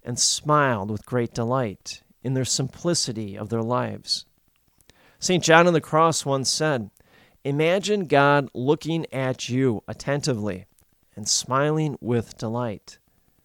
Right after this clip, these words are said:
Well, that's exactly what Jesus did with Simon Peter and Andrew. He saw them, he studied them, and he smiled with great delight.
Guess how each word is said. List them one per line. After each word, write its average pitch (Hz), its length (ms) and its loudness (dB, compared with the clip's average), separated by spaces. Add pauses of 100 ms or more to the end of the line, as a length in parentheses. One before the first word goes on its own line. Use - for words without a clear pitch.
(260)
Well, 131 80 -2
that's 156 200 2
exactly 147 480 2
what 123 180 0
Jesus 117 440 -2
did 135 340 0 (420)
with - 120 -14
Simon 147 440 0
Peter 127 460 -2
and 85 180 -14
Andrew. 127 500 -6 (680)
He 139 140 -6
saw 160 380 4
them, 117 300 -4 (560)
he 151 360 -2
studied 156 560 2
them, 98 300 -6 (600)
and 131 240 -4
he 135 80 -2
smiled 123 520 2
with 95 140 -12
great 120 260 0
delight. 110 600 -6